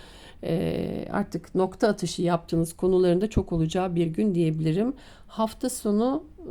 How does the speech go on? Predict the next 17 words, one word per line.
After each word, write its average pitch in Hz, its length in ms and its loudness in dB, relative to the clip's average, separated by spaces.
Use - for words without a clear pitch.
kaynayan 208 500 4
kazanın 202 540 2
içine 202 240 -2
para 190 240 -4
atıyorsunuz - 600 -10
arkadaşlar. - 720 -10
<laughs> - 800 -14
Bu 220 140 4
artık 220 440 4
"Mecburum 214 920 6
ben 165 260 6
bu 165 100 2
parayı 165 380 4
harcamaya." 165 800 2
dediğiniz 156 520 2
bir 196 120 2
şeye 190 500 -2